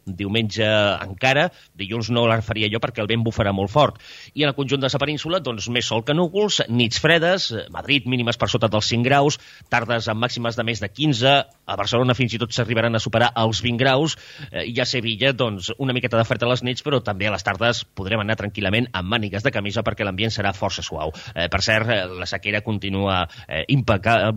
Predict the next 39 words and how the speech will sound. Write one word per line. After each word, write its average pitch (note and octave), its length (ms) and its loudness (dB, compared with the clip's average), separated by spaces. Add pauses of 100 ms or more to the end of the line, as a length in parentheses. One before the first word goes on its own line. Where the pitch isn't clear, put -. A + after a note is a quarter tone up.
(100)
implacable A2 520 0
a C3+ 140 2
tota G2+ 240 -4
la - 80 -6
península. A#2+ 520 0 (280)
Eh, - 200 -14 (120)
es - 140 -8
van B2 80 2
recuperant A2+ 400 0
alguns F#2 300 -4
llocs, A2+ 260 0
no? A#2 160 -2
El - 60 -8
Cantàbric F#2+ 420 -6
també G2 240 0
arrossega G2 320 0
una G2+ 120 0
sequera F#2+ 280 0
important, F#2+ 480 -2
com G#2 140 -2
Galícia. A#2 480 0 (240)
La, F2 260 -6
aquesta G2+ 260 -2
setmana, G#2 340 0
doncs, G2+ 360 -4
queda B2+ 160 0
una A2+ 100 0
mica A2+ 160 0
atenuada, G#2 460 2 (320)
però F#2 180 -4
tot - 140 -6
el G#2 140 -2
que A2+ 100 -2
és A2 80 2
el G#2 100 2
centre A2+ 380 0
i G#2 80 2
sud G#2+ 160 -4
de G2+ 100 -4